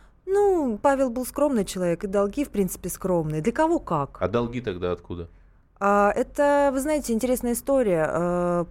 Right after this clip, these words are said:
Speaker 1: Павел один раз, э, вот насколько я вот уже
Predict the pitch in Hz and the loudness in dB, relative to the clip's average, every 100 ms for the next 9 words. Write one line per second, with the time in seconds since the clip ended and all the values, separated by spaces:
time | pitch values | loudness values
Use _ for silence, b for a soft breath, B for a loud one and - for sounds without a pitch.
0 | - 240 254 214 202 190 208 208 226 233 | -2 0 0 0 0 0 -2 -2 -4 -4
1 | - - 180 180 175 185 175 180 - 160 | -6 -6 -4 -2 -4 -6 -6 -8 -6 -6
2 | 160 151 - 156 156 151 | -6 -6 -10 -12 -8 -6